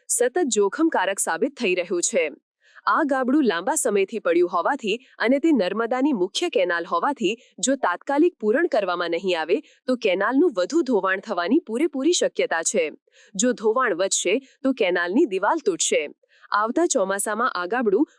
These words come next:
મોટું થશે તો આસપાસના ખેતરોમાં પાણી ઘૂસી જવાની અને પાકને ભારે નુકસાન થવાની સંભાવના છે. ખેડૂતો માટે આ એક મોટી મુસીબત ઊભી કરી શકે છે. ત્યાંથી પસાર થતા વાહન ચાલકો અને ખેડૂતોએ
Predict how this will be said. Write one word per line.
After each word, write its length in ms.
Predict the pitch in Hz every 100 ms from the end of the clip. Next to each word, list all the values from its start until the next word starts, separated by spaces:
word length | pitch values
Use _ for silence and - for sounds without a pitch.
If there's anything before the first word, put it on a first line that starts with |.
| -
મોટું 320 | 202 233 359
થશે 380 | 247 180 190 269
તો 320 | - _ 269
આસપાસના 640 | - 190 202 311 320 339
ખેતરોમાં 600 | 311 233 180 180 185 220 339
પાણી 300 | 190 185 349
ઘૂસી 300 | 226 - 190
જવાની 440 | 175 165 165 269 - _
અને 180 | - 247
પાકને 460 | 277 180 214 269 320
ભારે 340 | 208 202 294
નુકસાન 400 | 269 190 208 196
થવાની 360 | 202 175 175 339
સંભાવના 600 | - 180 196 175 175 170
છે. 260 | - 170 - _ _ _ -
ખેડૂતો 440 | 247 247 330 370
માટે 340 | 233 170 175 277 _ -
આ 140 | 226 294
એક 180 | 330 269
મોટી 300 | 202 247 359
મુસીબત 520 | 254 190 196 214 -
ઊભી 260 | 196 196 226
કરી 200 | 185 180
શકે 320 | 175 175 175
છે. 280 | 170 - 151 - _ _ _ -
ત્યાંથી 320 | 240 277 370
પસાર 360 | 311 277 269 262
થતા 260 | 269 269
વાહન 360 | 196 170 190 180
ચાલકો 540 | 190 175 277 175 226 - _
અને 180 | 190 190
ખેડૂતોએ 600 | - 233 277 - 180